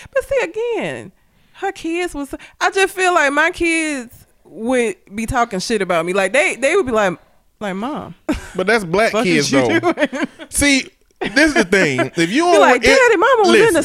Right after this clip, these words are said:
Speaker 1: store twerking."
Speaker 2: Listen,
Speaker 1: And then
Speaker 2: if
Speaker 1: I had to deal with that shit.
Speaker 2: if you don't raise your, if you don't raise your black kids around black kids in a black community, you, you understand. Black kids are rough.
Speaker 1: Yes.
Speaker 2: So,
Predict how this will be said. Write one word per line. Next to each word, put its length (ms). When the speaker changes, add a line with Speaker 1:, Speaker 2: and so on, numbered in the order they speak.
Speaker 1:
store 220
twerking." 680
Speaker 2:
Listen, 340
Speaker 1:
And 80
then 140
Speaker 2:
if 60
Speaker 1:
I 40
had 180
to 60
deal 260
with 100
that 220
shit. 400
Speaker 2:
if 120
you 120
don't 240
raise 280
your, 280
if 160
you 120
don't 260
raise 400
your 580
black 360
kids 320
around 720
black 300
kids 280
in 80
a 40
black 240
community, 400
you, 160
you 260
understand. 600
Black 340
kids 440
are 260
rough. 540
Speaker 1:
Yes. 460
Speaker 2:
So, 520